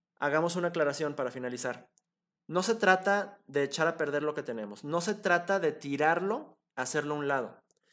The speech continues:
Sino es, esto es lo que tenemos. Una vez que empecemos a identificar cuál es nuestra definición de éxito y queremos empezar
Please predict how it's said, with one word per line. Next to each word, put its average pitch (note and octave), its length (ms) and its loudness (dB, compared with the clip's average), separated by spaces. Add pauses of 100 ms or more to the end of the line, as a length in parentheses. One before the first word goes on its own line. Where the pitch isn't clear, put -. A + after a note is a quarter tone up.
Sino D3 380 0
es, E3 420 -2
esto F3 240 -4
es G#3+ 40 0
lo G3 100 -2
que E3+ 80 -4
tenemos. D#3+ 520 -4 (160)
Una G3+ 320 4
vez G3+ 200 2
que G#3 60 -2
empecemos E3+ 760 0
a C#3+ 100 -4
identificar C#3 760 -2
cuál D3+ 220 6
es F3+ 120 2
nuestra D3 280 -2
definición C#3 640 -2
de D3+ 100 4
éxito C#3 440 -6 (760)
y C#3 140 -6
queremos D#3+ 460 2
empezar C#3+ 640 -2